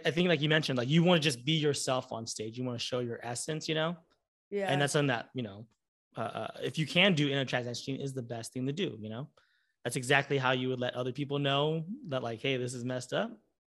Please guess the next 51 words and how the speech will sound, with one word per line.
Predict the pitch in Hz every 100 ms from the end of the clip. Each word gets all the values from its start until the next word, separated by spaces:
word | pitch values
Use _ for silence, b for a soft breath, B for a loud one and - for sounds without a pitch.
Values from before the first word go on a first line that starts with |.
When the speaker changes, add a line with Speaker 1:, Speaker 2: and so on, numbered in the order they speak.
| _ b b b b
Speaker 1:
Uh, | 107 196
Speaker 2:
Yeah. | 143
Speaker 1:
uh, | -
and | 160
that, | 151 120 160
that | 170 160
brings | 165 170
the | 151
audience | 151 147 135 -
in. | 139
That, | 123 151 -
that's | 151 160
something | 170
that | 151
would | 131
make | 143
me | 135
put | 131 -
my | 120
phone | - 131 117
down. | 98 95
That's | 95
something | 127 117
like, | 110 -
"Oh, | 135 107 107 _ _ _ _ _ _ -
this | 120
is | 120
real. | 113 127 117 110 113
This | 131
is | 123
a |
real | 117 123
moment. | 120 120 104
This | 123
is |
someone | - 131
being | 120 110
present. | 107 131 117 98 - _ _ -
So | 202
I | -
Speaker 2:
Yeah. | 151
Speaker 1:
need | 123
to |
be | 113
present | 110 110 98 90
for | 101 98
it." | - _ -
Speaker 2:
Yeah, | 208 208
yeah, | 202 196 196
yeah, | 196 196
yeah. | 196 180